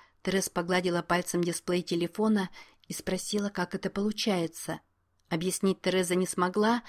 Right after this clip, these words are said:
но быстро научила подругу, и девчонки фотографировали друг друга, а потом рассматривали получившийся результат.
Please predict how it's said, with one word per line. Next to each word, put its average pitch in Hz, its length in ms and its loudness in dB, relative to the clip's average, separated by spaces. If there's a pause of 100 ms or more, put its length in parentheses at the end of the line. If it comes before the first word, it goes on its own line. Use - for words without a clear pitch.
(280)
но 190 100 0
быстро 226 320 -2
научила 240 540 2
подругу, 170 680 0 (260)
и - 40 -4
девчонки 170 500 0
фотографировали 170 760 0
друг 165 280 0
друга, 185 440 2 (300)
а 170 80 -2
потом 190 320 2
рассматривали 185 720 0
получившийся 175 760 0
результат. 190 680 0